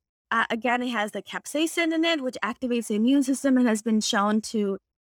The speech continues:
increase the number of, uh, circulating white blood cells, and antibody producing B cells. So again, there's, I mean, there's immune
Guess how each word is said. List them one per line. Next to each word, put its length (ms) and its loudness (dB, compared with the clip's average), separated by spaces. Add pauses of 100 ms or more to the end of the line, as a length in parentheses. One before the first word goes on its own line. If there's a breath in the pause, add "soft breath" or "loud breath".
(160)
increase 400 2
the 80 0
number 540 2
of, 420 0
uh, 180 0
circulating 840 -2
white 300 -4 (200)
blood 360 -4
cells, 580 2 (460)
and 220 -2
antibody 480 0
producing 800 -2 (180)
B 200 2
cells. 480 0 (680)
So 280 0
again, 360 0
there's, 320 0
I 60 0
mean, 180 4
there's 240 0
immune 600 2